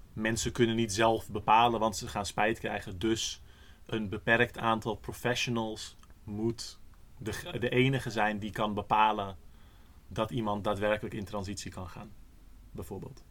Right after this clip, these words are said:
Of dat iemand daadwerkelijk hun, hun, hun gendermarkering op het paspoort kan aanpassen.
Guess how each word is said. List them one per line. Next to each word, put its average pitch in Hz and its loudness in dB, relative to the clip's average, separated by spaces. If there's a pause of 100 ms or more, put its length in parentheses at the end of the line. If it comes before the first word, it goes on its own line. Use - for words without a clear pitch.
(220)
Of - -16
dat 101 -6
iemand 95 -4
daadwerkelijk 98 -4 (340)
hun, 98 -4
hun, 98 -6
hun 101 -6
gendermarkering 104 -2
op 101 -6
het 98 -12
paspoort 110 -4
kan 160 -6
aanpassen. 104 -10